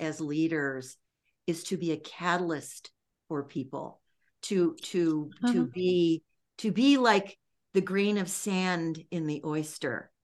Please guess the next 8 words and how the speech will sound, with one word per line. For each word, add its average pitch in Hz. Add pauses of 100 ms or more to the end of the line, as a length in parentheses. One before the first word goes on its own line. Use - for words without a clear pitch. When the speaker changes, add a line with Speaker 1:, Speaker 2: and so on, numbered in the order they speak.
(300)
Speaker 1:
that 170
causes 185
the 160
oyster, 175 (640)
that, 180
that 196
creates 220
enough 220